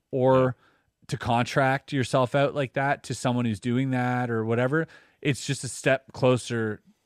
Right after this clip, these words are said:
Speaker 1: to independence.
Speaker 2: Yeah.
Speaker 1: And it's there. Like, you can, you can do that if you're,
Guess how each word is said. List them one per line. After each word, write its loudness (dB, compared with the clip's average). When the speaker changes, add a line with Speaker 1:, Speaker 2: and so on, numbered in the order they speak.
Speaker 1:
to -2
independence. -4
Speaker 2:
Yeah. -6
Speaker 1:
And -2
it's -8
there. -2
Like, -8
you -2
can, -4
you -2
can 0
do 2
that 4
if -8
you're, -2